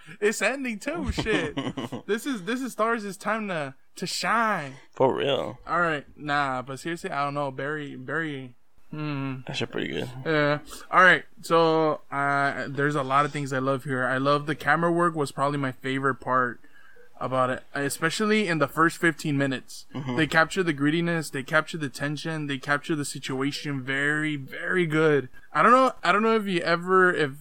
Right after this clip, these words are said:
Speaker 1: any of you guys seen Friday Night Lights, but it was kinda like that.
Speaker 2: Yeah.
Speaker 1: Like, the whole close-ups and the, like, dark colors.
Speaker 2: Mm-hmm.
Speaker 1: But this is obviously better. I hope they do an episode on the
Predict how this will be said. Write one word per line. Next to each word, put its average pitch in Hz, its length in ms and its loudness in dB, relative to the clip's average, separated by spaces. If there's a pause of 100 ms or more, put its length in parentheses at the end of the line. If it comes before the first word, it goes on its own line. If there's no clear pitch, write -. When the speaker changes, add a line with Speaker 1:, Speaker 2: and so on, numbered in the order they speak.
(140)
Speaker 1:
any 156 200 0
of 165 60 0
you 160 100 -2
guys 156 220 2
seen 156 160 -2
Friday 143 300 2
Night 143 240 0
Lights, 131 500 -4
but 143 140 2
it 147 60 6
was 151 180 4
kinda 165 240 4
like 135 240 0
that. 131 300 0 (200)
Speaker 2:
Yeah. 120 120 -4
Speaker 1:
Like, 135 160 0
the 135 100 2
whole 156 160 4
close-ups 156 920 0
and 143 280 0
the, 135 100 2
like, 131 440 -2
dark 151 280 4
colors. 196 720 2
Speaker 2:
Mm-hmm. 131 140 -8 (160)
Speaker 1:
But 156 260 4
this 156 180 0
is 135 200 -4
obviously 131 480 -4
better. - 320 -10 (400)
I 156 580 0
hope - 800 0
they 160 180 2
do 165 200 2
an 170 160 0
episode 180 720 0
on 139 840 -2
the 135 640 -6